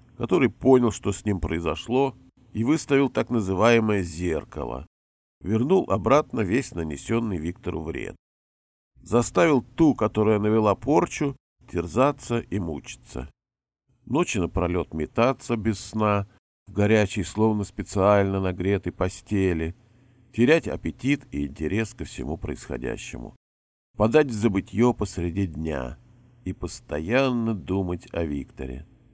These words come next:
По дороге она воспользовалась чисто женским методом поднятия настроения.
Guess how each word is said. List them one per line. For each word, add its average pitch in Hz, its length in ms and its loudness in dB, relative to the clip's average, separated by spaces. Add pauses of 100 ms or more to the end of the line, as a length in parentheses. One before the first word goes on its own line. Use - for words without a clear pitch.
(840)
По 113 80 0
дороге 156 400 6
она 160 160 4
воспользовалась 151 760 2
чисто 156 400 -2
женским 123 520 0
методом 113 440 4
поднятия 104 540 2
настроения. 76 840 -2